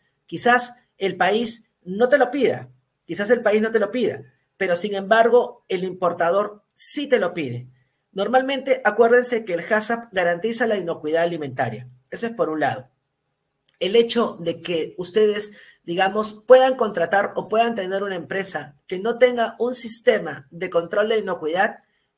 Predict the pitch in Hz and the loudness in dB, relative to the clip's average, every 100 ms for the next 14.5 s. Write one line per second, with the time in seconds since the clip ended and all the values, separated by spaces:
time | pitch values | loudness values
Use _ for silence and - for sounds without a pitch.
0 | - 190 190 180 196 220 226 202 196 208 | -6 -2 0 0 2 2 2 -4 -2 2
1 | 214 214 - - _ _ 165 165 165 160 | 2 0 -6 -20 _ _ -6 -4 -4 -4
2 | 156 - - 190 170 120 113 - _ _ | -6 -6 -4 -4 -4 -6 -10 -18 _ _
3 | _ _ - 208 214 214 190 175 175 175 | _ _ -6 -4 -2 -2 -2 -2 -2 -2
4 | 175 139 160 175 226 240 240 214 185 190 | -4 -4 -2 0 0 0 -4 -6 -2 0
5 | 196 202 214 208 214 160 170 170 156 147 | 0 0 -2 0 -2 -2 -6 -4 -4 -6
6 | 147 175 208 170 - - 226 233 247 254 | -8 -6 -4 -4 -4 -4 0 2 4 4
7 | 254 226 226 220 214 220 226 - _ _ | 4 -2 -6 -2 0 0 -2 -8 _ _
8 | - 175 170 170 196 208 208 - 170 135 | 2 2 4 2 0 0 -2 -4 -8 -8
9 | 139 143 - - 165 170 220 220 226 196 | -4 -4 -4 -10 -6 -2 0 2 0 -2
10 | 190 185 175 135 127 127 147 202 214 214 | -6 -4 -2 -4 -6 -12 -6 -6 -6 -8
11 | 226 208 - 123 139 - 147 - 247 - | -8 -8 -8 -10 -12 -12 -10 0 0 0
12 | _ _ - 185 185 180 202 202 170 208 | _ _ -8 -6 -4 -4 -4 -2 0 0
13 | - _ 156 143 139 131 127 123 165 156 | -4 _ -4 -2 -2 -6 -6 -6 -6 -8
14 | 139 120 117 - - | -10 -12 -16 -20 -20